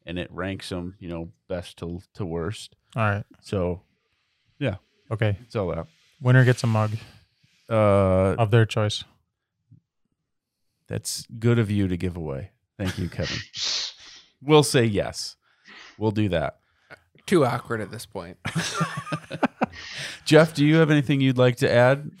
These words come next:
Speaker 1: Uh, you wanna plug, plug the insurance biz?
Speaker 3: No, uh, just thank you for having me on. But
Speaker 1: Okay.
Speaker 3: I've listened to a lot of these, so
Speaker 1: Okay.
Speaker 3: um, I like what you guys have going on. Keep it up.
Speaker 1: All right.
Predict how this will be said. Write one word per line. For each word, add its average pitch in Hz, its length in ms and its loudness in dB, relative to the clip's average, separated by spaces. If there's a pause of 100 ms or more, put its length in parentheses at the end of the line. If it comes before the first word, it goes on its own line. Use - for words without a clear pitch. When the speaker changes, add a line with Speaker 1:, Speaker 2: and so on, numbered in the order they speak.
Speaker 1:
Uh, 104 300 4
you 120 80 4
wanna 117 140 2
plug, 120 460 2 (300)
plug 120 200 -4
the 117 80 0
insurance 123 420 -2
biz? 147 480 0 (340)
Speaker 3:
No, 190 380 2 (120)
uh, 123 420 -2 (240)
just 156 300 2 (180)
thank 120 260 -2
you 131 80 -2
for 127 160 -2
having 135 320 2
me 139 160 0
on. 151 300 -2 (200)
But 110 100 -6
Speaker 1:
Okay. 156 160 6
Speaker 3:
I've 151 260 4
listened 160 340 2
to 147 80 4
a 131 40 2
lot 127 240 2
of 113 40 -10
these, 113 260 -6
so 104 380 -8 (140)
Speaker 1:
Okay. 120 340 -4
Speaker 3:
um, 101 440 -2 (200)
I 113 60 -4
like 117 160 -4
what 113 100 -4
you 110 120 -6
guys 113 260 0
have 104 180 -6
going 110 220 -2
on. 110 160 -6
Keep 127 220 -10
it 123 40 -4
up. 123 240 -2 (240)
Speaker 1:
All 110 80 -4
right. 135 140 -6